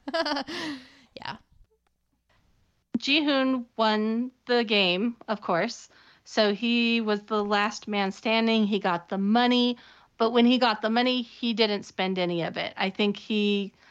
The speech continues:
Speaker 2: he was in kind of shock to begin with. And w-, we end up finding out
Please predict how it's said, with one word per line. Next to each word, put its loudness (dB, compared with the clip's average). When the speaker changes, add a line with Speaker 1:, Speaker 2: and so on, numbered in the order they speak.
Speaker 2:
he 2
was 4
in 2
kind 0
of 0
shock -2
to -12
begin 2
with. 2
And 2
w-, -8
we 2
end 6
up 2
finding 0
out -2